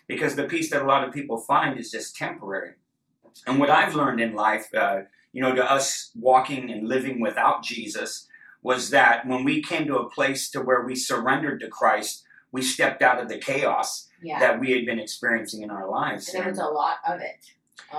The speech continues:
Speaker 2: lot of it.
Speaker 1: Yeah, I think it was your fault more than
Speaker 2: No,
Speaker 1: mine.
Speaker 2: more, more your fault. You know, we just celebrated twenty-nine years of marriage, and amen. And I remember posting it, uh, about,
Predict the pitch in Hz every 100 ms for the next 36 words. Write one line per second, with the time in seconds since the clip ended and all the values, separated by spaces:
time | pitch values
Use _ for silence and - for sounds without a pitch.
0 | 160 160 - - - - 110 123 - -
1 | 131 131 147 - 127 113 110 107 - 190
2 | - - 226 208 175 180 175 170 - -
3 | - - - 170 165 170 175 185 185 196
4 | - 196 196 190 175 170 196 208 202 190
5 | 196 190 _ _ _ _ 170 202 202 190
6 | 175 170 180 160 - - - _ _ _
7 | 196 185 185 180 - - - 185 190 165
8 | 170 165 202 190 185 185 - 196 196 202
9 | 214 233 226 - 247 254 - 202 190 175
10 | - - 202 180 190 185 185 208 214